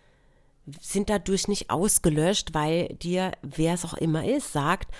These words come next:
„Du schaffst das schon.“ Es geht auch nicht darum, sie auszulöschen.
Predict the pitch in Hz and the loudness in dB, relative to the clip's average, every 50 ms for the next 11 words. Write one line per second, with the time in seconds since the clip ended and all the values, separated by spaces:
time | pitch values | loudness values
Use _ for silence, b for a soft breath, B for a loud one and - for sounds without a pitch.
0 | B B B - 123 - - - - 151 - - - 120 120 - - - - - | B B B -6 -4 -4 -4 -4 -2 0 0 0 0 -2 -4 -4 -6 -8 -8 -10
1 | - - - - - - - - - - - - - - - - - - - - | -12 -16 -16 -18 -20 -20 -20 -20 -20 -16 -14 -12 -10 -10 -10 -10 -10 -12 -14 -16
2 | - - - - - - - - - - - - - - - - - - - - | -16 -20 -20 -18 -18 -18 -18 -20 -20 -20 -20 -20 -20 -20 -20 -20 -20 -20 -20 -20
3 | - - - _ _ _ _ _ _ _ _ B B B B B B B B B | -20 -20 -20 _ _ _ _ _ _ _ _ B B B B B B B B B
4 | B B B B B B B B B B B B B B B - 185 - - - | B B B B B B B B B B B B B B B -2 0 2 2 2
5 | 247 - - 196 208 214 214 220 208 - - 185 175 190 196 180 196 190 190 185 | 2 4 4 4 4 4 4 2 2 2 0 2 4 4 4 4 4 2 0 0
6 | 175 185 - - - 160 214 262 - - - - 185 170 139 135 139 190 - - | 0 -2 0 4 6 6 6 6 4 2 -2 0 0 2 2 2 0 2 2 2
7 | - 226 233 262 285 339 311 | 2 2 2 2 0 0 0